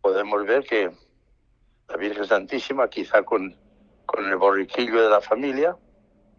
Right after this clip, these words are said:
o como hacían aquí, vi-, vieron las, las películas del oeste,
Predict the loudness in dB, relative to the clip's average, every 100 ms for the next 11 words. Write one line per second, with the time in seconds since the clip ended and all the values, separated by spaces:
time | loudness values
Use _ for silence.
0 | _ _ _ _ -20 _ 2 4 2 -8
1 | -20 -20 -20 _ _ _ _ _ _ _
2 | _ _ _ _ -4 0 2 2 2 2
3 | 2 -2 -6 -8 -8 -6 -4 0 2 4
4 | 2 0 -2 -2 0 -4 -6 -2 0 0
5 | 0 0 0 -4 -10 -10